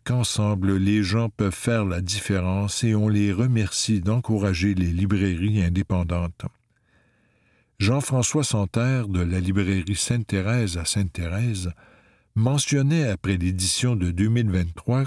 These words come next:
que ce fut, comme tous les ans, une belle journée, comme Noël, journée la plus achalandée en librairie, mais sans le stress et l'anxiété.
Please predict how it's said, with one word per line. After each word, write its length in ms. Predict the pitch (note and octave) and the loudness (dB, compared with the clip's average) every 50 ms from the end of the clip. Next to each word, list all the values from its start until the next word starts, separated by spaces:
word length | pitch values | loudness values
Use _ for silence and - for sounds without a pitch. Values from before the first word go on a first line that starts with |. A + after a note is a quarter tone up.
| - _ - | -4 _ -4
que 120 | - G#2+ | -2 0
ce 200 | F#2+ - - G#2 | 0 0 0 -2
fut, 360 | F2+ - - - C3+ D3+ D3+ - _ _ _ _ _ _ _ _ _ | -2 -2 -2 -2 0 0 0 -2 _ _ _ _ _ _ _ _ _
comme 220 | - C#3+ D3 C3+ - - - | -2 0 0 -2 -4 -6 -6
tous 140 | - F3+ | -2 0
les 300 | E3 B2+ G2+ F#2 F2 F#2 | 2 2 2 2 0 0
ans, 240 | A2 A#2 C3 C#3 C#3+ - _ - | 0 0 -2 -4 -6 -8 _ -2
une 200 | A2 G2 F#2+ F#2 | 0 2 2 0
belle 300 | E2 E2+ F#2 B2 C3 A2 | 0 0 0 0 0 0
journée, 560 | F2+ D#2+ G2 F2+ F#2 F2+ F2 F2 F2 F#2+ - - _ _ - | 0 0 0 0 0 -2 -2 -2 -4 -6 -10 -14 _ _ -4
comme 240 | - D3 C#3+ C#3 A#2+ | -2 0 2 2 2
Noël, 480 | A2 G#2 G2 F#2+ F#2 F#2+ F#2 F2+ F2 - - - - - - | 2 2 2 2 0 0 -2 -4 -4 -8 -12 -20 -20 -10 -4
journée 420 | F#2+ G2+ B2 B2+ C3 C3 C#3+ D3 | 0 0 2 2 2 2 2 2
la 160 | C3+ G#2 F2+ | 2 0 0
plus 340 | - - A2+ A2 G2+ F#2 G2+ | -2 0 0 2 2 2 2
achalandée 720 | B2+ A#2 - - B2+ B2 A#2 A2 G#2 G2 G2+ A#2+ B2+ A#2 | 0 0 0 0 0 2 2 2 2 2 2 2 2 2
en 80 | F#2 F2+ | 2 2
librairie, 640 | F#2 G2 G2 F#2+ G2 F2+ F#2 F2+ E2+ F2+ G2+ A2+ C#3 - _ _ _ _ _ _ _ _ _ _ | 2 2 2 2 2 2 2 0 0 0 0 0 -2 -6 _ _ _ _ _ _ _ _ _ _
mais 220 | A#2 A#2 B2 B2+ A2+ | 0 2 2 2 2
sans 280 | - - - E3 D#3 | 0 0 0 0 0
le 160 | C3+ G#2+ G2 | 2 2 0
stress 520 | F#2+ - - - A2 A#2+ B2+ B2+ - - - | 0 -2 -4 -2 0 0 0 0 0 -2 -2
et 80 | F#2+ | 0
l'anxiété. 840 | F2 F2 G#2+ A#2 G#2+ - - - - G2+ G2 E2+ - - F#2+ F#2 F#2+ | 0 0 0 0 0 -2 -4 -2 0 0 0 -2 -2 -4 -4 -4 -4